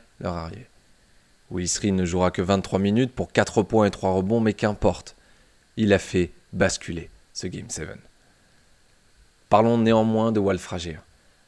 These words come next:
À l'instar de son équipe, il a sorti le match de sa vie. Il finit le match avec trente-six points, dix-neuf passes, sept rebonds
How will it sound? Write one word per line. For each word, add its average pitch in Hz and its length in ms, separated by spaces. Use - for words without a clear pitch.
À 95 100
l'instar 107 400
de 92 60
son 95 220
équipe, 120 300
il 113 140
a 113 60
sorti - 360
le 104 120
match 101 380
de 104 100
sa 98 200
vie. 87 280
Il 113 120
finit 113 280
le 107 80
match 110 180
avec 110 180
trente-six 117 380
points, 95 260
dix-neuf 127 400
passes, - 260
sept - 280
rebonds 123 360